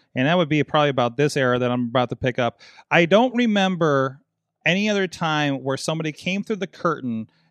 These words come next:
and I just felt dirty for seeing him doing an entrance, you know, just like, like, like, he just, like, the, the, yeah, there, the, the hustler, uh, uh, you know, I was like, "This guy just seems so greasy," and I, you know,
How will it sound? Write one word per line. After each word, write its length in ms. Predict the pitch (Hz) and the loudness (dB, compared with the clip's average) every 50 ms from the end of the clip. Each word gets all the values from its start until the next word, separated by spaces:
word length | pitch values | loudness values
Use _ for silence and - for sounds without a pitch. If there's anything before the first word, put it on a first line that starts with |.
| - - | -6 -2
and 80 | 135 | 0
I 100 | 135 143 | 0 0
just 280 | 139 143 175 170 - - | 0 -2 -4 -4 -4 -4
felt 400 | - 170 160 147 131 120 113 - | -2 -2 -2 -4 -8 -16 -8 0
dirty 360 | - 147 147 147 135 131 123 | 2 4 4 4 2 -2 -4
for 180 | 117 - 139 123 | -4 -4 -6 -6
seeing 260 | - - 147 139 131 | -4 -4 -4 -2 -2
him 140 | 135 131 123 | -2 -2 -2
doing 240 | 123 131 127 120 | 0 0 0 0
an 100 | 117 113 | 0 0
entrance, 500 | 117 113 113 113 - - - - - - - _ _ _ _ _ | 2 0 0 -2 -4 -10 -14 -14 -16 -18 -18 _ _ _ _ _
you 120 | - 147 147 | 2 4 6
know, 320 | 143 143 135 135 135 139 | 6 6 6 6 4 4
just 240 | 139 160 180 - - | 4 2 2 2 6
like, 240 | 190 180 180 175 160 | 6 6 6 6 8
like, 180 | 190 185 185 180 | 6 6 6 8
like, 200 | 185 196 196 165 | 6 6 6 6
he 60 | 190 | 2
just, 300 | 175 202 226 - - - | 2 2 0 0 0 2
like, 180 | 190 196 175 160 | 2 2 2 4
the, 140 | 208 226 | 2 2
the, 160 | 208 185 214 214 | 2 0 -4 -2
yeah, 260 | 208 220 226 214 190 190 | 0 2 4 6 6 6
there, 220 | 196 220 208 185 | 6 6 4 4
the, 220 | 175 202 196 185 - | 4 4 2 2 2
the 120 | 170 185 175 | 0 0 0
hustler, 680 | - - 226 214 - - 220 214 214 214 208 202 202 185 | 2 4 2 2 2 0 0 2 2 4 4 4 2 4
uh, 60 | 190 | 4
uh, 500 | 190 185 185 165 170 180 175 180 175 170 185 | 6 6 4 6 6 6 6 6 4 2 2
you 100 | 180 170 | 0 2
know, 240 | 160 147 147 147 - - - - - | 4 4 2 2 -2 -6 -14 -6 0
I 80 | 175 | 0
was 100 | 208 214 | 2 2
like, 200 | 202 208 196 165 | 2 0 -2 0
"This 180 | 160 254 294 - | 0 -2 -2 0
guy 300 | - 294 269 247 247 254 | 0 0 2 2 2 2
just 320 | 208 170 202 196 - - - | 0 0 0 -2 -2 -2 -4
seems 340 | - 196 190 185 190 - - | -2 -2 0 -2 -2 -4 -4
so 340 | - - 196 220 247 277 | -2 -2 0 2 2 0
greasy," 880 | 254 202 156 - 156 180 196 220 247 240 - - 247 240 240 240 233 220 - | 0 -4 -8 -4 -2 0 2 2 0 0 0 0 0 0 0 0 -2 -4 -2
and 340 | 160 165 160 160 160 156 156 - | 0 2 2 2 2 0 0 0
I, 220 | 160 165 165 165 165 | 0 0 0 0 0
you 140 | 175 175 165 | -2 0 2
know, 360 | 151 139 131 131 127 127 131 | 2 2 2 2 2 0 -2